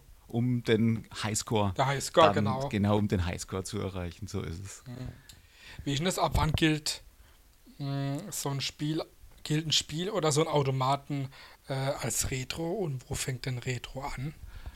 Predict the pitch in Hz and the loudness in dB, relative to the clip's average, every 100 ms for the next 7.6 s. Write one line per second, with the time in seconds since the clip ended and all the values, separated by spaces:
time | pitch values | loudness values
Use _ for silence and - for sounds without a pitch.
0 | - 95 101 117 104 101 - 110 123 127 | -12 -8 -6 -4 -6 -4 -2 0 0 0
1 | 113 110 110 113 107 104 101 104 123 104 | 0 0 0 0 0 0 0 0 -2 -2
2 | 101 98 120 135 87 - - 95 - - | 0 0 0 0 -4 -6 -6 -4 -2 -2
3 | - 95 113 - 113 - 110 107 - 104 | -2 -6 -8 -4 -6 -4 -4 -4 -4 -4
4 | 113 - 98 101 - 110 104 92 - - | -4 -2 -4 -6 -8 -4 -4 -4 -12 -10
5 | - 123 139 131 135 131 139 - 123 123 | -2 0 0 -2 -4 -6 -6 -4 -2 -2
6 | 123 - 123 123 98 104 101 - - - | -4 -2 -2 -2 0 0 0 -6 -18 -18
7 | - - 110 107 113 110 | -18 -4 0 2 2 2